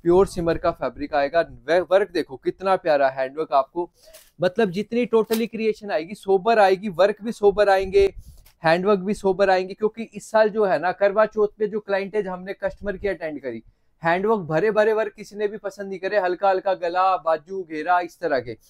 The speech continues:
तो जितने भी आर्टिकल मिलेंगे सोबर स्टाइल के मिलेंगे। अब एक आर्टिकल ये देखो, दो कलर इसके अंदर रेडी कराया है, ऑरेंज और रेड।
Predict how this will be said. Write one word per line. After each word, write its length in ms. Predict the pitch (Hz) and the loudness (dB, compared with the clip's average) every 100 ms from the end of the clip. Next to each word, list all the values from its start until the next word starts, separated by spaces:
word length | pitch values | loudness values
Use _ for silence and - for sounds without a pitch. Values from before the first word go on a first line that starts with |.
| _ - | _ -6
तो 60 | |
जितने 360 | 208 202 - 233 | -4 -4 2 2
भी 120 | 226 | 6
आर्टिकल 420 | 226 208 202 220 | 6 4 2 -4
मिलेंगे 320 | 208 202 196 220 | -2 -2 -2 -4
सोबर 360 | - 196 208 | -2 -2 -2
स्टाइल 260 | 202 185 175 | -2 -2 -2
के 120 | 180 | -4
मिलेंगे। 360 | 156 123 127 156 | -6 -6 -2 -2
अब 120 | 160 | -2
एक 160 | 175 | 0
आर्टिकल 400 | 175 160 160 147 | 2 2 -2 -8
ये 80 | 135 | -8
देखो, 220 | 110 - - - - - - - - _ - _ _ _ _ 127 | -10 -18 -20 -14 -8 -8 -10 -20 -20 _ -20 _ _ _ _ 0
दो 140 | 185 | 0
कलर 280 | 185 208 202 | 2 2 2
इसके 180 | 196 196 | -2 -2
अंदर 180 | 190 | 0
रेडी 240 | 185 185 185 | 2 2 0
कराया 340 | 180 143 156 | 2 2 2
है, 80 | 196 - - | -2 -8 -4
ऑरेंज 340 | 160 175 196 | 0 2 2
और 160 | 185 156 | 0 0
रेड। 140 | 110 | -2